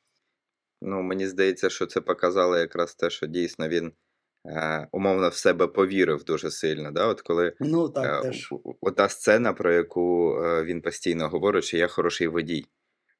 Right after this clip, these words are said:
Speaker 1: Да, я дуже хороший водій.
Speaker 2: І
Speaker 1: І,
Speaker 2: в кінці
Speaker 1: ну,
Speaker 2: він
Speaker 1: ну
Speaker 2: не так уж і <laughs> хоро-, причому там
Speaker 1: Да.
Speaker 2: був, там кадр був, де, е, <clears throat> Том Круз тримає, е, кермо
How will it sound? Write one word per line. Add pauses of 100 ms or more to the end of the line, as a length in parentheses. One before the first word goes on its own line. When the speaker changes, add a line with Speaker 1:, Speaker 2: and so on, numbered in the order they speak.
Speaker 1:
Да,
я
дуже
хороший
водій. (800)
Speaker 2:
І
Speaker 1:
І,
Speaker 2:
в
кінці
Speaker 1:
ну,
Speaker 2:
він
Speaker 1:
ну
Speaker 2:
не
так
уж
і (180)
<laughs>
хоро-,
причому
там
Speaker 1:
Да.
Speaker 2:
був,
там
кадр
був, (340)
де, (480)
е, (200)
<clears throat> (400)
Том
Круз
тримає,
е,
кермо